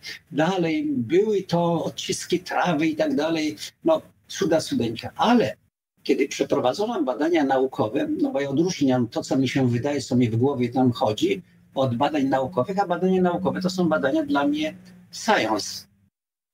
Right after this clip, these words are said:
Archeometria, po prostu nauki ścisłe, archeologii. To się okazało, po pierwsze, nie są to żadne odciski traw, tylko to są celowo wyryte znaki w mokrej glinie.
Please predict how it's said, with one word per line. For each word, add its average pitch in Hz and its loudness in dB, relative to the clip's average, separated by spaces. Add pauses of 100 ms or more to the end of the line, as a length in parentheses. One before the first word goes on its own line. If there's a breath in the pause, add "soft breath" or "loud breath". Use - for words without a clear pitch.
(140)
Archeometria, - 0 (140)
po - -2
prostu - -2
nauki 139 -2
ścisłe, - -4
archeologii. - -2 (540 loud breath)
To - 0
się 196 0
okazało, 170 0
po 175 -4
pierwsze, - -2 (440)
nie 160 0
są - -2
to 156 -2
żadne 151 0
odciski - -4
traw, - -2 (400)
tylko - -6
to 131 -8
są 131 0
celowo 170 0
wyryte 139 -2
znaki 131 -2
w - -12
mokrej 127 0
glinie. 110 -2